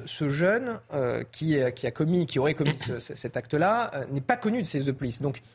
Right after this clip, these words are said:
si vous voulez, la, la, la fermeté ne peut pas être, on ne peut pas être dans la justice prédictive.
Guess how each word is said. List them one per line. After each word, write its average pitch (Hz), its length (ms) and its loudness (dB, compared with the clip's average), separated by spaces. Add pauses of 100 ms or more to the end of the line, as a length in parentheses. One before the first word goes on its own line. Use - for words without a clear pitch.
(120)
si - 200 -6
vous 165 40 4
voulez, 220 180 0 (280)
la, 151 200 4
la, 151 140 4
la 156 120 4
fermeté 190 380 4
ne 226 60 -2
peut 170 120 2
pas 196 160 4
être, 214 180 -2
on 175 60 4
ne 160 60 2
peut 156 60 -4
pas 196 100 4
être 196 80 2
dans 180 60 6
la 156 120 4
justice 151 300 0
prédictive. 160 540 0